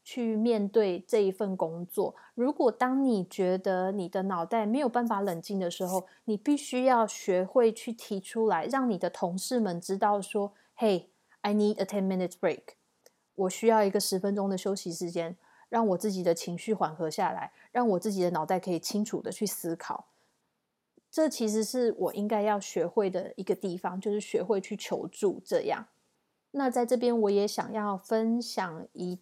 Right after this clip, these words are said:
段，就是，呃，这是挂在我们就是员工休息室里面的一段话。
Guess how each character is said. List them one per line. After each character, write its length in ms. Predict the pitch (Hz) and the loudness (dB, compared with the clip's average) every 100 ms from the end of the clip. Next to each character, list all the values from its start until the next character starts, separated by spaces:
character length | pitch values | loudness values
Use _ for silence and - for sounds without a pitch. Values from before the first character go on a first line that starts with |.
| - | 2
段， 480 | 226 208 196 185 180 | 4 4 0 -4 -4
就 280 | - 196 185 | 0 2 0
是， 680 | 185 - 202 196 190 180 - | -4 -6 -2 0 0 0 0
呃， 100 | 185 | 0
这 140 | 214 | 0
是 100 | 220 | 0
挂 220 | 220 214 | 4 4
在 140 | 208 208 | 6 4
我 100 | 170 | 2
们 340 | 170 165 170 | 0 -4 -4
就 120 | 175 | -4
是 460 | 185 202 190 170 170 | -4 -2 -2 -2 0
员 200 | 180 170 | 0 0
工 400 | 180 185 190 208 | 2 0 0 -6
休 200 | - 220 | -6 -2
息 160 | 208 196 | -2 -4
室 220 | 185 220 | -4 -2
里 140 | 196 160 | 0 0
面 240 | 185 180 | -4 -2
的 240 | 175 - - _ _ _ | -2 -4 -6 _ _ _
一 260 | - 175 180 | -8 -4 -4
段 400 | 185 240 196 170 | 2 4 4 0
话。 400 | 170 226 - - | -4 -2 -2 -6